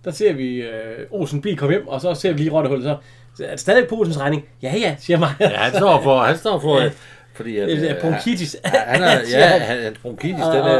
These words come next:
Speaker 1: og, og så får han stadigvæk lille en. Så, øhm, kommer Olsen ind. Og han er, ja, han er faktisk udmærket humør lige, da han kommer ind. Og så siger han, "Emma, øh, bajer,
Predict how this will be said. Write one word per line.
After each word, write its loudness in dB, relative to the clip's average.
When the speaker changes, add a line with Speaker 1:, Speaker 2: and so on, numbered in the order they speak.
Speaker 1:
og, 2
og 2
så -2
får 2
han 4
stadigvæk 4
lille 2
en. -10
Så, 0
øhm, 2
kommer 0
Olsen -4
ind. -12
Og -14
han -6
er, -2
ja, -6
han -14
er -14
faktisk -4
udmærket 2
humør 2
lige, -2
da 2
han -2
kommer -6
ind. -10
Og -4
så -2
siger 2
han, 6
"Emma, 6
øh, -6
bajer, -2